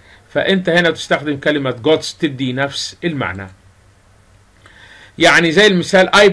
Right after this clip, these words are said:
prefer the national goods، ممكن بدل كلمة goods تقول products as they are Egyptian produce، لأنهم منتجين أو صناعة مصرية.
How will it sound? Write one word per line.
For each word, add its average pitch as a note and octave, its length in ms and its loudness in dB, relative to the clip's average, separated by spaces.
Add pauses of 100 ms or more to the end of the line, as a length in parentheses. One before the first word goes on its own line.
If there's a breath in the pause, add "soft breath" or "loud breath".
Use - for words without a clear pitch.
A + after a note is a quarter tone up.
prefer G3+ 500 4
the E3 320 0
national C#3 460 -2
goods، A#3 320 4
ممكن C#3+ 420 -6
بدل C3 220 -2
كلمة C3 300 -8
goods E3+ 400 -2
تقول C3+ 240 -8
products C3+ 460 -4 (540 soft breath)
as F#3+ 640 4
they D#3+ 460 2
are D#3+ 240 2 (100)
Egyptian C#3+ 540 -6
produce، B2+ 640 -8
لأنهم B2 640 -8 (340 soft breath)
منتجين A#2+ 640 -10
أو A#2 140 -10
صناعة A2 520 -10 (140)
مصرية. G2+ 480 -14